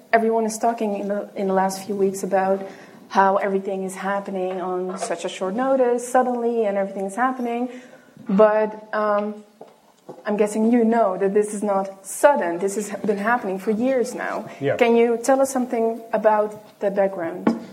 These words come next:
Speaker 2: Well, basically, we've had a full-out war for eight years now. Fifteen thousand people have died after the, the invasion of Crimea and the, the occupation of, uh, Donetsk and Luhansk. And, uh,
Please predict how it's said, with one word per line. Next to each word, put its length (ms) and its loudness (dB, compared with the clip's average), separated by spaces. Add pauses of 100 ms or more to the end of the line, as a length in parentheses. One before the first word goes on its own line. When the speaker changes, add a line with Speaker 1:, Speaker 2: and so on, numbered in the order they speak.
(100)
Speaker 2:
Well, 160 -2
basically, 400 4
we've 220 -2
had 160 -4
a 140 -4
full-out 440 2
war 140 0
for 200 -6
eight 160 2
years 260 -4
now. 200 -8 (460)
Fifteen 260 -6
thousand 380 -4
people 220 -4
have 140 -18
died 280 0 (720)
after 320 -6
the, 320 -2
the 60 -8
invasion 440 -2
of 160 -12
Crimea 640 -2
and 180 -8
the, 60 -8
the 180 -8
occupation 640 -6
of, 120 -12 (120)
uh, 40 -4
Donetsk 440 -6
and 140 -8
Luhansk. 440 -8 (840)
And, 460 -4 (260)
uh, 160 -6